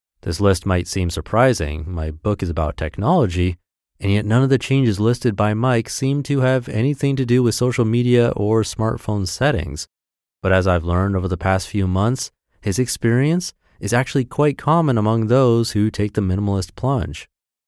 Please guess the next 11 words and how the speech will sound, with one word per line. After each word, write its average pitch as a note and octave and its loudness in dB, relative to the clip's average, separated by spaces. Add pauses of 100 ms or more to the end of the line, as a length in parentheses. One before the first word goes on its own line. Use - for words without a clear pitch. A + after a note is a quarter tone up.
(220)
When B2 2
people F3+ 2
contemplate C3+ 2
the F#2+ 2
declutter G2+ 0
process F#2+ 0
I F2+ 0
suggest F2 -2
in F#2+ 0
my D2+ 0
book, E2 0